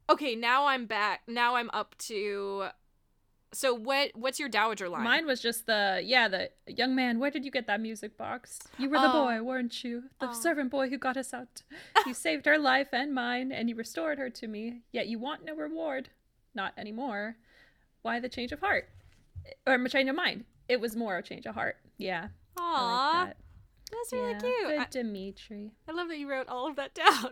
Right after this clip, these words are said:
Speaker 1: <laughs> That's so sweet.
Speaker 2: Yeah, 'cause it was like, yeah, it was the whole thing. That's like, that's, like, the moment that he finally, like, yeah, he just, you know,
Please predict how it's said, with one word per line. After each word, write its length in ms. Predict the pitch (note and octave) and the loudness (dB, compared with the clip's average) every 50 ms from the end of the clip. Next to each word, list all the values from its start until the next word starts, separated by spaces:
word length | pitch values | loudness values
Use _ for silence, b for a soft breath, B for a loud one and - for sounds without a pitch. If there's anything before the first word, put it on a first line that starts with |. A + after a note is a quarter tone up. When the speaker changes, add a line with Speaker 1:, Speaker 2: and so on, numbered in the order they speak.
| D#4 E4+ - | -4 -6 -6
Speaker 1:
<laughs> 100 | - - | -2 4
That's 400 | F#4 A4+ - - - - - - | 4 4 4 4 -10 -8 -8 -6
so 160 | - - G4+ G4+ A4+ | -2 -2 -2 -2 -2
sweet. 260 | - - A4 A4+ G#4 | -8 -6 -4 -4 -2
Speaker 2:
Yeah, 300 | G4 G4 G#4 G#4 G4 E4+ D#4+ | 2 4 6 6 6 6 4
'cause 140 | - E4 D#4 | 2 -2 -2
it 80 | F#4+ G4 | -2 -4
was 120 | G4+ G4 | -2 0
like, 280 | G#4+ G#4 G4+ G4 G#4 - | 2 2 2 2 -2 -4
yeah, 240 | F4+ G4+ G#4+ G4 F4 | 0 6 6 8 8
it 40 | D#4 | 6
was 100 | D4+ B3+ | 4 0
the 160 | D4 D4+ D4+ | 0 0 0
whole 160 | D4 D#4+ D#4 | 0 0 -2
thing. 280 | D#4 - E4+ E4+ D#4+ B3+ | -2 -4 -4 -2 -2 0
That's 240 | A#3+ A#3 A#3 A3+ - | -2 -2 -2 -2 -2
like, 200 | A#3+ A#3 A3+ - | -4 -4 -2 0
that's, 240 | A#3+ B3 B3+ - | -2 -2 0 0
like, 160 | C#4 C4 B3+ - | -2 -2 -2 -2
the 80 | B3 | -4
moment 400 | B3 B3 A#3+ B3 B3+ B3 A#3 A#3+ | -2 0 0 0 -2 -2 -2 -4
that 100 | A3 G#3+ | -4 -4
he 100 | A3 A#3 | -4 -6
finally, 520 | A#3 - A3 G3 G3+ A3 G#3+ G#3+ G#3+ A3 A3 | -6 -4 -2 -2 -2 -2 -2 -2 -4 -4 -2
like, 360 | A3 G3+ G3+ - - _ _ _ _ _ - | -2 -4 -6 -6 -12 _ _ _ _ _ -2
yeah, 180 | A3+ G#3+ G#3 G3+ | 0 2 2 2
he 120 | A3 G#3+ G3 | 0 -4 -6
just, 360 | F#3+ G3 - - - - _ _ _ _ _ _ _ | -8 -10 -12 -12 -16 -18 _ _ _ _ _ _ _
you 60 | F#3 | -12
know, 200 | F3 E3 F#3+ | -10 -10 -12